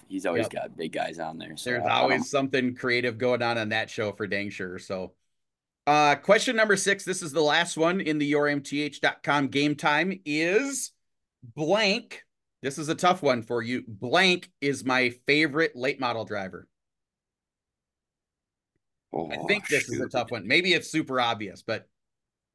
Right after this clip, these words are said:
Speaker 1: I think I would have to go with Jimmy, M-, Jimmy Mars, probably.
Speaker 2: Jimmy
Speaker 1: Just
Speaker 2: Mars, all right.
Speaker 1: he dominated the scene when I was growing up, so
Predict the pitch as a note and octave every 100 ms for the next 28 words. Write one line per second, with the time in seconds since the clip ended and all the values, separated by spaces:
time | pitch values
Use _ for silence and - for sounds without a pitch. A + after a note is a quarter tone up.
0 | _ - G#2 C#3+ E3+ A#2+ A2 G2+ G2 F#2+
1 | F#2+ - F#2+ G2 G2 F2 F2+ F2 - F#2
2 | F#2 F2 F2 F2 - E2 E2 E2+ E2 -
3 | A2+ B2+ F#3 A#3+ - - G2+ C#3 F3+ A#2
4 | G#2 G#2 G#2 G2+ G2+ G2 E2+ E2+ - G#2
5 | F#2+ F2+ F#2 G2+ E2+ E2 E2 E2+ D#2 -
6 | E2 E2